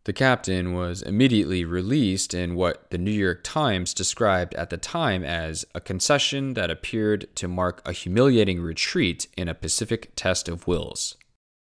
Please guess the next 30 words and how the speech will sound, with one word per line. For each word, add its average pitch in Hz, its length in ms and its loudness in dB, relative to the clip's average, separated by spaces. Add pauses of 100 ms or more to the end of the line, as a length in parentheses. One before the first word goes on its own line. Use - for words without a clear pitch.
Macau 110 400 6
casinos 95 640 2
operated 87 540 0
by 85 160 0
U 87 240 -2
S 80 120 -2
companies 85 540 0
will 80 140 -4
face 85 320 -2
the - 120 -10
huge 107 380 0
risk - 280 4
of 80 160 -2
disqualification 92 1000 0
for 82 200 -2
even 98 380 -2
bidding 87 480 2
for 87 360 2
the 82 100 -8
new 85 220 -2
licenses 87 840 0
when 82 280 -4
their 80 160 0
existing 113 500 0
licenses 80 640 -2
expire 82 500 0
in 65 140 -6
two - 160 -6
thousand 78 340 -6
twenty-two, - 640 -2